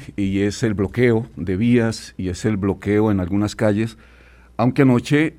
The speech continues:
pues, hubo de nuevo protestas, y hay que decirlo,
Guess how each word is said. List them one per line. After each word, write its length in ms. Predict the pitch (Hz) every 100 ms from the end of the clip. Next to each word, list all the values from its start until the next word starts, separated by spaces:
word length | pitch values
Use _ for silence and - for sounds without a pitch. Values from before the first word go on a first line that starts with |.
| -
pues, 260 | 92 82
hubo 220 | - 113 123
de 80 |
nuevo 200 | 104 101
protestas, 540 | 110 113 117 107 - 107
y 60 |
hay 60 | 101
que 120 | 101
decirlo, 540 | 110 107 120 110 120